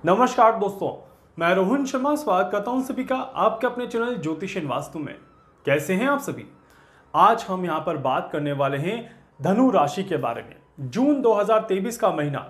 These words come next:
धनु राशि के लिए कैसा जाने वाला है, कौन कौन सी जगहों पर आपको बड़ा फायदा मिलेगा, कहां-कहां पर आपको बहुत ज्यादा सावधान रहने की जरूरत है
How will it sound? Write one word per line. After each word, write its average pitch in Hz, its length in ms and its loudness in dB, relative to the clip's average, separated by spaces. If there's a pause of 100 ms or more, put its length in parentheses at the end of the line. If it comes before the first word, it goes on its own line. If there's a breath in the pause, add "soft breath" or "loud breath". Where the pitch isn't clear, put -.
धनु 190 260 -2
राशि 165 340 -2
के 156 140 -4
लिए 143 160 -4
कैसा 139 320 -4
जाने 135 200 -2
वाला 135 240 -2
है, 120 200 -12 (720 soft breath)
कौन 277 280 6
कौन 269 240 2
सी 269 180 -2
जगहों 196 360 6
पर 214 160 4
आपको 196 300 2
बड़ा 151 280 2
फायदा 139 300 -2
मिलेगा, 151 360 -6 (320)
कहां-कहां 190 540 -2
पर 214 200 4
आपको 185 380 0 (100)
बहुत 190 420 0
ज्यादा 160 300 0
सावधान 147 540 -4
रहने 131 220 -6
की 180 240 -8 (260 loud breath)
जरूरत 139 440 -2
है 117 120 -16